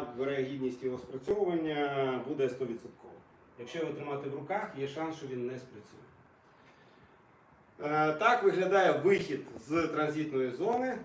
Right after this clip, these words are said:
і одразу видно, що посадка на велосипед відбувається після червоної лінії,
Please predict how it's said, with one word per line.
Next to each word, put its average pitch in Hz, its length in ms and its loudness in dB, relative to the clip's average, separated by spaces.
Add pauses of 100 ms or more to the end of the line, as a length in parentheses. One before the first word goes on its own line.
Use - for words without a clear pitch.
(120)
і 160 120 -2
одразу 170 420 4
видно, 214 520 2 (180)
що 160 500 0
посадка 151 500 0
на 135 100 -2
велосипед 151 600 -4
відбувається 156 540 0 (100)
після 131 640 -2 (120)
червоної 135 440 -2
лінії, 202 420 0